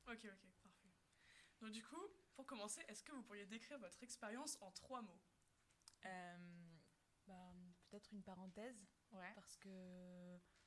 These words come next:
Speaker 3: comme on, c'est à, c'était une coupure avec le contexte de crise sanitaire,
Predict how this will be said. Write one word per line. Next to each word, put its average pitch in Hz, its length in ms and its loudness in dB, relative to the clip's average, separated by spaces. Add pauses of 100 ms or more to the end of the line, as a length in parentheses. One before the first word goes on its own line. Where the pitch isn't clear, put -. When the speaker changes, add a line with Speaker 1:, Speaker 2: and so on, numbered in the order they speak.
(120)
Speaker 3:
comme 196 220 2
on, 180 760 0 (1000)
c'est - 260 -2
à, 196 220 4
c'était 196 260 0
une 190 100 2
coupure 233 600 0
avec 196 320 2
le 190 100 0
contexte 214 720 2
de 190 80 0
crise 208 280 -2
sanitaire, 202 520 2